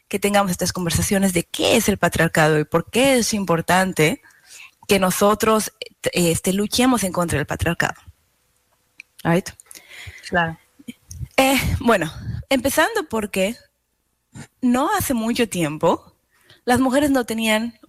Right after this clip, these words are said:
Speaker 1: voto en esta sociedad. Cuando lo piensas un poquito, eso significa que las mujeres no construyeron nuestra sociedad,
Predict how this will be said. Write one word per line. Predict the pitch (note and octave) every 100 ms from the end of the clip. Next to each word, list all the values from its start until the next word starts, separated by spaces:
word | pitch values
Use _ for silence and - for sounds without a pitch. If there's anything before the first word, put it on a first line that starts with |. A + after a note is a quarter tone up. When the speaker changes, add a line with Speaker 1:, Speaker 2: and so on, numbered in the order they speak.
| -
Speaker 1:
voto | F3 F#3 G#3+ - F3+ -
en | F3+
esta | F3+ -
sociedad. | - E3+ F#3+ G3+ G3+ _ _ -
Cuando | C4+ C4
lo | C4+ C4+
piensas | C#4 D4+ C5 - D3 D#3 - - _ _ _
un | - A#3+
poquito, | B3 A3+ G#3 E3 E3 _ - - - -
eso | C4 D4+
significa | E4+ F4 C4+ A#3 D#4
que | D4
las | A#3+ A3
mujeres | G3+ C4+ E4 B3+
no | A#3+ D4
construyeron | - G4+ - - G#3 G3 A3 C4+
nuestra | F#3 E3+ F3
sociedad, | - - - E3+ -